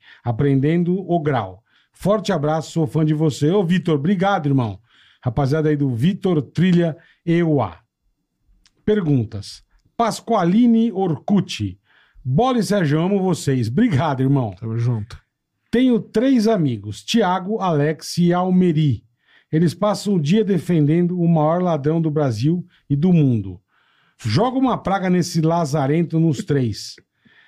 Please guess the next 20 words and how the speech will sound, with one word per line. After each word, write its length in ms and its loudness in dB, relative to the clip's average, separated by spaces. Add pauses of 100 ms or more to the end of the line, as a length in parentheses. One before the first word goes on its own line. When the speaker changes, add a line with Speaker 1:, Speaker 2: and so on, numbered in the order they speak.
(140)
Speaker 1:
Carioca, 400 0
que, 600 -4
ajuda 640 0
ele. 160 2
O 80 0
Bola 300 0
tá 120 -2
muito 300 2
bonzinho. 540 2
Abraços 600 -2 (360)
pra 120 -2
comunidade 800 0 (400)
do 240 0
São 320 0
Paulo 520 0
Futebol 760 0
Clube 300 0
no 140 4
V 160 0
K. 240 -12